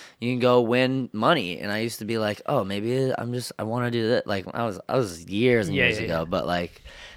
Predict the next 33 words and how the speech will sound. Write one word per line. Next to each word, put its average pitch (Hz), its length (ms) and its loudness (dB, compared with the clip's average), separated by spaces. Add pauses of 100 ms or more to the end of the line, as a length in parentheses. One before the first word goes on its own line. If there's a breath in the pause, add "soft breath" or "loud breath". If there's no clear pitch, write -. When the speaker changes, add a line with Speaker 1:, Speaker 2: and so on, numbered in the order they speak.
(200 loud breath)
Speaker 1:
you 127 80 -4
know, 87 320 -6
I 107 120 2
didn't 139 260 0
think 95 180 -6
that 90 100 -2
would 85 100 -4
be 92 80 -8
such - 220 -8
a 87 60 -8
bad 82 260 -4
job. 98 400 -4 (160)
Speaker 2:
No. 131 600 -2
And 156 160 2
then 156 240 2 (180 loud breath)
Speaker 1:
Getting 107 260 -2
paid 110 220 -2
to 104 60 -6
play 107 160 -2
video 107 220 2
games, 127 340 -2
but - 180 -2
then, 120 300 0
and 127 240 0
then 120 240 -4
it - 100 -20
didn't, 110 480 -10 (320)
you 101 100 -14
know, 92 200 -14 (340)
it 120 60 -10
wasn't 120 180 -4
very 101 160 -2
fulfilling 82 600 -12